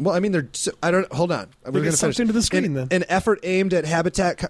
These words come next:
Speaker 1: conservation is being undertaken by the federal agency in eight states. The feds say they wanna promote clean energy with putting endangered s-, without putting endangered species at ri-,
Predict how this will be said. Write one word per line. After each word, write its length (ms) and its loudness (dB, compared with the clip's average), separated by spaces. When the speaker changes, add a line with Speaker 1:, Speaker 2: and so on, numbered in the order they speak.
Speaker 1:
conservation 680 0
is 100 -2
being 260 0
undertaken 580 -2
by 120 2
the 120 -4
federal 300 0
agency 480 -2
in 120 -2
eight 180 0
states. 360 -2
The 120 -6
feds 280 -2
say 180 2
they 100 2
wanna 220 0
promote 320 -2
clean 240 0
energy 480 0
with 220 -4
putting 300 0
endangered 480 0
s-, 180 -12
without 420 0
putting 360 -2
endangered 600 -2
species 600 -2
at 140 -2
ri-, 220 -2